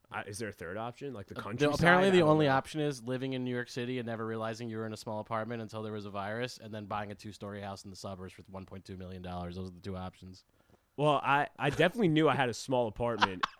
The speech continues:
Speaker 2: <laughs>
Speaker 1: I just wasn't there as much as I
Speaker 2: Right,
Speaker 1: am
Speaker 2: you were
Speaker 1: now.
Speaker 2: Right.
Speaker 1: But no, I'm gonna, I'm gonna stay here at least until my lease is up in June.
Speaker 2: Nice.
Speaker 1: And hopefully, like, we
Speaker 2: Yeah.
Speaker 1: can, like,
Speaker 2: This whole
Speaker 1: do
Speaker 2: virus
Speaker 1: comedy.
Speaker 2: thing will be
Speaker 1: Yeah.
Speaker 2: behind us by then. Yeah.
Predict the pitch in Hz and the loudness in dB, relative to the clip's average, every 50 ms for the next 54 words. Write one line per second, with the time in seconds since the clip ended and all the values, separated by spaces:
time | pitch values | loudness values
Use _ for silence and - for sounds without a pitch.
0 | - - - _ - - - 131 147 135 147 143 - 151 151 135 139 120 95 120 | -12 -12 -12 _ -12 -4 0 0 2 2 0 0 2 0 0 0 0 -2 0 0
1 | 120 120 120 110 98 110 107 127 131 - - 135 117 139 139 123 120 120 117 117 | 0 0 0 -2 -4 -6 -8 -8 -6 -6 -4 0 2 2 4 4 2 0 -2 -2
2 | 117 113 107 101 92 87 - _ - 104 98 90 85 - _ _ _ _ _ _ | -2 -2 -2 -2 -4 -8 -12 _ -14 -14 -14 -14 -14 -18 _ _ _ _ _ _
3 | - 127 127 127 147 147 139 139 143 143 165 170 170 160 147 135 - 123 143 160 | 0 0 2 4 4 6 6 6 4 4 4 4 4 4 4 2 0 -2 -2 -2
4 | 160 135 - - 127 113 117 110 107 120 110 101 95 69 95 107 104 95 - 101 | -4 -4 -6 -8 -6 -6 -4 -4 -4 -4 -4 -6 -6 -8 -8 -10 -10 -10 -10 -12
5 | 95 92 - 104 92 92 90 87 90 90 90 90 92 85 - 87 82 85 82 82 | -14 -10 -10 -8 -8 -8 -8 -8 -10 -10 -10 -12 -12 -12 -14 -14 -14 -14 -12 -14
6 | 80 - _ _ _ _ _ _ _ _ _ _ _ _ - 90 87 82 82 80 | -14 -16 _ _ _ _ _ _ _ _ _ _ _ _ -16 -16 -14 -14 -14 -14
7 | 82 82 80 82 85 - _ _ _ 156 151 98 80 - - - - - 107 98 | -12 -12 -12 -14 -16 -18 _ _ _ -6 -6 -6 -6 -10 -18 -18 -12 -10 -8 -8
8 | 90 - 95 92 87 87 85 85 - _ _ _ _ _ _ _ _ _ _ _ | -8 -8 -10 -10 -8 -10 -10 -12 -14 _ _ _ _ _ _ _ _ _ _ _
9 | 247 233 - - 143 98 80 - _ _ _ _ - 98 - 110 - 117 110 104 | _ _ -16 -14 -14 -14 -14 -18 _ _ _ _ -14 -14 -12 -10 -8 -8 -6 -4
10 | 110 127 120 - - 120 - 123 113 113 120 120 113 113 113 120 123 113 110 104 | -4 -4 -2 -4 -4 -4 -4 -6 -4 -4 -2 -2 -2 -2 -2 -2 -4 -4 -6 -8
11 | 92 87 - - 101 92 90 90 - 90 98 117 110 92 90 | -12 -12 -12 -12 -12 -12 -10 -12 -14 -14 -14 -14 -12 -12 -14